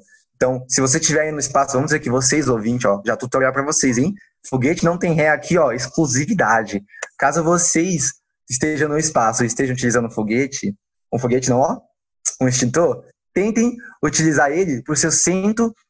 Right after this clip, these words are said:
o seu centro de massa. Normalmente, você chega lá, você já vai saber onde é o seu centro de massa. Ele é mais ou menos em torno do seu peito, assim, na baixa, na parte do seu tronco, o centro de massa do ser humano. Ele depende, de acordo com a massa de vocês,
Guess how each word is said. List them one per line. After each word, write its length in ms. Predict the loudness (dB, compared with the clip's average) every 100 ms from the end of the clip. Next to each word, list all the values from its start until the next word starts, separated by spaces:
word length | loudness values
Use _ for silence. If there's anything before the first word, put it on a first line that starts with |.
| _ -6
o 40 |
seu 100 | -2
centro 240 | 0 0
de 80 | 0
massa. 420 | 2 2 2 0
Normalmente, 460 | 0 0 2 0 0
você 220 | 0 0
chega 220 | 0 2
lá, 140 | 2 2
você 100 | 0
já 40 |
vai 100 | -2
saber 160 | 0 0
onde 100 | 0
é 20 |
o 40 |
seu 100 | -2
centro 200 | -2 -2
de 80 | 0
massa. 340 | 0 0 -2 -4 _ -20 -20 _
Ele 120 | -2
é 40 | 2
mais 180 | 2 0
ou 80 |
menos 160 | -4 -4
em 100 | 0
torno 200 | 2 2
do 60 | 2
seu 180 | 0
peito, 260 | 2 0 2
assim, 160 | 2 2
na 120 | 2
baixa, 260 | 2 -2 -4
na 80 | -2
parte 220 | -2 -2
do 60 |
seu 160 | 0 0
tronco, 240 | 0 -2 -4
o 60 |
centro 160 | -6 -4
de 80 | 0
massa 260 | 0 0
do 120 | -4 -4
ser 160 | -2
humano. 280 | 0 -2 -6 _ _ -2
Ele 160 | 0
depende, 360 | 0 0 -2 0
de 60 | -2
acordo 240 | -2 -2
com 100 | 0
a 40 |
massa 220 | 2 2 0
de 80 |
vocês, 420 | 0 0 0 0